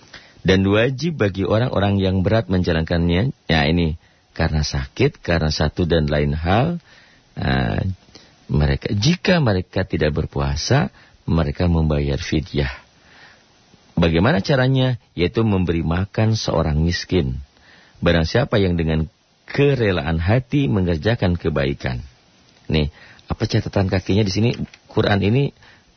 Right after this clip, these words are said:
terjemahnya ada catatan kakinya bagus. Nah,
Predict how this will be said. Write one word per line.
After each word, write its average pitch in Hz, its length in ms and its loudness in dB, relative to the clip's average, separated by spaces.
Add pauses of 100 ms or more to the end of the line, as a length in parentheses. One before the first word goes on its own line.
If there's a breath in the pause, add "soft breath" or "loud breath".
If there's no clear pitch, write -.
(320)
terjemahnya 98 600 2
ada 98 80 0
catatan 95 360 -2
kakinya 110 320 0
bagus. 104 480 -2 (640 loud breath)
Nah, - 160 -2